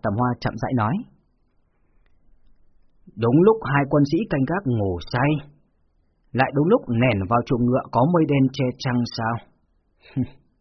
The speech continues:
Thu Mặc Trì khẽ mỉm cười, buông tập hồ sơ xuống án thư, hỏi lại. Cái này có phải là quá đúng lúc không đây? Thần thái của Thu Mặc Trì vẫn nho nhã, nụ cười ấm áp, nhưng trong mắt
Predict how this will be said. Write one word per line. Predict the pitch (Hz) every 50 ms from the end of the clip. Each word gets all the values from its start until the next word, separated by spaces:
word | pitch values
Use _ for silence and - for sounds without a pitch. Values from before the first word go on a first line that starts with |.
| _ _ _ _ _ _ _ _ _ _ _ _ _ _ _ _ _ _ _ _ _ _ _ _ _ _ _ _ -
Thu | 202 196 185 160
Mặc | 131 -
Trì | - 127 113 113 -
khẽ | - 156 196
mỉm | 208 165 113 107 -
cười, | 107 107 104 101 101 90 - - _ _ _ _ _ -
buông | 165 165 170 151
tập | 120 - -
hồ | - 110 107 107 -
sơ | 139 139 131 139
xuống | 123 113
án | 113 110 156 -
thư, | 139 135 135 127 131 - - -
hỏi | 113 101 90
lại. | 98 95 95 - - _ _ _ _ _ _ _ _ _ _ _ _ _ _ _ _ _ _ _ _ _ _ _
Cái | - 131 151
này | 143 123 120 117 117 117 -
có | - 147 147
phải | 120 104
là | 107 104 101 - -
quá | - 120 131 143 156 180 175
đúng | 156 151 165
lúc | 175 208 220 220 -
không | - 139 127
đây? | 123 120 117 113 110 95 - _ _ _ _ _ _ _ _ _ _ _ _ _ _ _ _ _ _ _ _ _ _ _ _ _ _ _ _ _ _ _ _ _ _ _ _ _ _ -
Thần | 127 123 120 117
thái | 110 107 127 175 196
của | - 139 123 107 98 - -
Thu | 156 160 139
Mặc | 120 - -
Trì | - 104 95 95
vẫn | - - 170
nho | 165 139 117 117
nhã, | 110 110 107 156 208 233 - _ _ _ _ _ -
nụ | 131 131 - -
cười | 117 104
ấm | - 101 101 113
áp, | 135 202 247 - _ _ _ _ _ _ _ _ _ _ _ _ _ _
nhưng | - 160 185 185 175
trong | - 180 165
mắt | 170 202 226